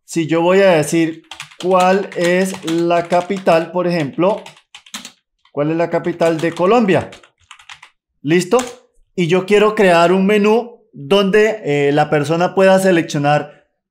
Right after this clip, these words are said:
una opción dentro de muchas. Entonces, para eso, activo programador, abro acá y control de contenido de lista desplegable. Ahora simplemente lo que hago es,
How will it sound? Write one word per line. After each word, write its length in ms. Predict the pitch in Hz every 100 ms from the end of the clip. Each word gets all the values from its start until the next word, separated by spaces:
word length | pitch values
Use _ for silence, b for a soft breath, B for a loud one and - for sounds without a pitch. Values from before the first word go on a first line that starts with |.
| _ _
una 280 | 208 196 190
opción 560 | 190 233 240 - - -
dentro 460 | 143 170 160 151
de 120 | 151 175
muchas. 500 | 247 247 131 - _ _ _
Entonces, 680 | 151 156 156 220 233 180 156
para 340 | 160 147 147 147
eso, 560 | 160 208 214 - _ _ _ _ _ _ _ _
activo 540 | 151 156 190 190 190
programador, 960 | 202 202 208 220 214 208 220 - _ _ _ _
abro 420 | - 208 196 208
acá 600 | 214 214 196 220 - - 208
y 320 | 214 233 226
control 500 | 170 156 156 170 170
de 140 | 196
contenido 560 | 190 160 156 151 165 185
de 120 | 165
lista 340 | 156 156 170
desplegable. 880 | 180 180 208 214 208 185 208 214 B B B _
Ahora 460 | 151 156 156 170 175
simplemente 680 | 190 190 202 196 190 143
lo 160 | 131 131
que 140 | 147
hago 300 | 147 160 190
es, 320 | 190 - -